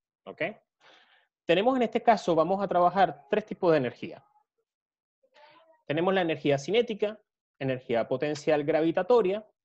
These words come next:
y la energía potencial elástica. Obviamente acá está para que lean qué son cada una, pero yo se los voy a ir explicando para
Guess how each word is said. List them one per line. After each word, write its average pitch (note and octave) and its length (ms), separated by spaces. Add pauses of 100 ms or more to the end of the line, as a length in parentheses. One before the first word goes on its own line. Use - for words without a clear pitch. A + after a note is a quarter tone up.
(420)
y F#3 80
la G#3+ 80
energía F#3+ 380
potencial D#3 720
elástica. - 680 (1400)
Obviamente G#3 420
acá F3+ 260
está F3+ 440
para C3 180
que A#2+ 100
lean A#2 520
qué D3+ 180
son D3 200
cada A#2 240
una, G#2+ 380
pero C#3 140
yo A2+ 220
se D3 120
los C3+ 80
voy A#2+ 140
a A#2 60
ir C3 40
explicando D#3+ 500
para E3+ 380